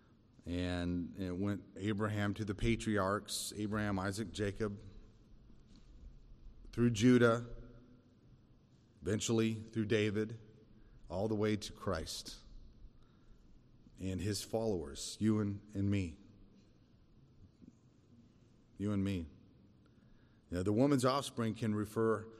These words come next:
also, when you're reading that, to a group of people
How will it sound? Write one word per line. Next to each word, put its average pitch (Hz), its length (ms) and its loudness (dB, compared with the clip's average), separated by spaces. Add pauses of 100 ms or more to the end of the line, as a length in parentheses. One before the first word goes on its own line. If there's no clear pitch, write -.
(220)
also, 104 400 0
when 101 180 0
you're 104 100 0
reading 110 420 2
that, 85 280 -6 (880)
to 123 300 8
a 123 160 6
group 139 640 4
of 104 160 -2
people 98 460 -6